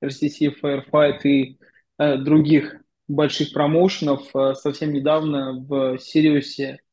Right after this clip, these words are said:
прошёл турнир по кикбоксингу, приурочен к пятилетию общества "Трудовые резервы". Мероприятие состоялось на Сириус-арене в рамках Всероссийского летнего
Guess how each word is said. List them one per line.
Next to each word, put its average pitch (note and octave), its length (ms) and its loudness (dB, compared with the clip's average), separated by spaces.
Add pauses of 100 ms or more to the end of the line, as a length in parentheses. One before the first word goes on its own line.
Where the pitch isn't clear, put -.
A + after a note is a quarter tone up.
(360)
прошёл D3 340 0
турнир D3+ 520 0 (160)
по C#3 100 0
кикбоксингу, C3+ 840 -2
приурочен C#3 680 0
к - 140 -20
пятилетию C#3 800 -2 (180)
общества C#3 760 -2
"Трудовые C#3 500 -2
резервы". C#3 500 -2
Мероприятие C#3+ 580 0
состоялось C#3 640 -2
на C3 300 -6
Сириус-арене C#3+ 1040 2
в C3 80 -10
рамках C#3 400 -6
Всероссийского C#3+ 800 -2
летнего C3+ 500 -4